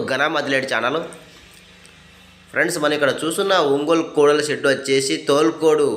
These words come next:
నక్కబోయిన నాగరాజన్న గారి ఒంగోలు కోడల షెడ్ ఇది. అన్నగారి దగ్గర రెండు న్యూ కేటగిరీ కోడలు ఉన్నాయి, ఇప్పుడు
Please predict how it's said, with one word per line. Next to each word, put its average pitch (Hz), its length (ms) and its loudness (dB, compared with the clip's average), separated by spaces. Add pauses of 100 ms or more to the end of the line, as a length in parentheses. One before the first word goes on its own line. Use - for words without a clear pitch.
(300)
నక్కబోయిన 135 640 0
నాగరాజన్న 117 600 0
గారి 107 200 0 (100)
ఒంగోలు 117 300 -4 (100)
కోడల 110 320 0
షెడ్ 95 280 -8
ఇది. 98 180 -8 (1200)
అన్నగారి 131 340 0
దగ్గర 131 160 0 (120)
రెండు 117 260 -4
న్యూ 139 80 -2 (100)
కేటగిరీ 151 400 -2
కోడలు 135 260 0
ఉన్నాయి, 131 220 -4 (1080)
ఇప్పుడు 104 180 -10